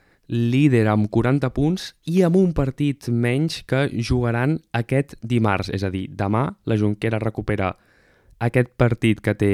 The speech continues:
aplaçat i podria situar-se amb sis punts d'avantatge en el primer lloc de la,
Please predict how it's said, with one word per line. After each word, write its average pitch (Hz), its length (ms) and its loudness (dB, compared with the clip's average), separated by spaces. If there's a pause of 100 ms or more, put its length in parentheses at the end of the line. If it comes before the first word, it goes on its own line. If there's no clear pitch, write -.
(120)
aplaçat 120 720 -4 (120)
i 135 500 -2
podria 113 340 0
situar-se 120 540 -2
amb 120 100 -4
sis 156 240 -4
punts 110 380 -2
d'avantatge 110 640 -2 (100)
en 113 160 -2
el 110 160 -4
primer 107 300 -2
lloc 107 180 2
de 107 140 2
la, 90 140 -2